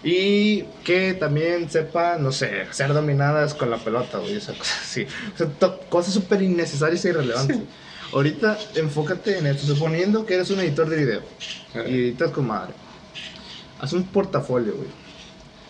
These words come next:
Speaker 1: No hagas un, bueno, si puedes, haz, haz el currículum, ¿va?
Speaker 2: Ujú.
Speaker 1: Pero ahorita las buenas empresas le dan más importancia a tu portafolio, al, a los trabajos que has hecho, a tus proyectos, lo que puedes demostrar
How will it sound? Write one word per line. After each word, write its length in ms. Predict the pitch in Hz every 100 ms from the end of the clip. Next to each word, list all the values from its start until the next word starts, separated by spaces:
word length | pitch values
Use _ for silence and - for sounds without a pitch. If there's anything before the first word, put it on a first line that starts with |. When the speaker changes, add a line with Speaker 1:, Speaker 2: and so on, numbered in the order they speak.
| - 120
Speaker 1:
No 280 | 127 147
hagas 240 | 156 180 185
un, 160 | 180 139
bueno, 380 | 147 165 139 - -
si 120 | -
puedes, 240 | 139 160 185
haz, 260 | 180 196
haz 140 | 175 180
el 80 | 175
currículum, 600 | 160 156 - 127 117 120
¿va? 120 | 180
Speaker 2:
Ujú. 340 | - - -
Speaker 1:
Pero 140 | 131 147
ahorita 400 | 147 143 196 202 - - - 98
las 340 | 127 131 120
buenas 220 | 135 156
empresas 440 | 180 160 170 214 - - - - -
le 120 | 139 131
dan 160 | 123
más 160 | 127 143
importancia 500 | 147 139 - 117 135
a 40 |
tu 80 | - -
portafolio, 480 | - 110 120 123 117
al, 120 | 113 -
a 100 | 123
los 160 | 123 117
trabajos 300 | 120 131 135
que 100 | 135
has 100 | 139
hecho, 300 | 156 147 196 208 - - - - -
a 80 | 117
tus 160 | - 135
proyectos, 720 | 120 110 120 131 - 156 143 - -
lo 120 | 131
que 60 | 117
puedes 300 | - 139 156
demostrar 600 | 165 139 - 135 156